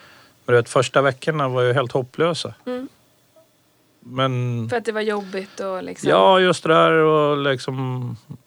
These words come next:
Speaker 1: och kliva upp på det.
Speaker 2: Ja.
Speaker 1: Men det krävs jävla massa disciplin.
Speaker 2: <laughs>
Speaker 1: Så när man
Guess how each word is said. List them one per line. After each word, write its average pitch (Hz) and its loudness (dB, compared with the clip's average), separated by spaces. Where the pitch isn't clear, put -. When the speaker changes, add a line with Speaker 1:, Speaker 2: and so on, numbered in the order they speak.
Speaker 1:
och 110 -8
kliva 131 2
upp 131 0
på - -4
det. 107 -8
Speaker 2:
Ja. 240 -4
Speaker 1:
Men 123 -8
det 143 0
krävs 170 0
jävla 151 2
massa 143 0
disciplin. 135 -4
Speaker 2:
<laughs> - -20
Speaker 1:
Så - 0
när 143 0
man 139 0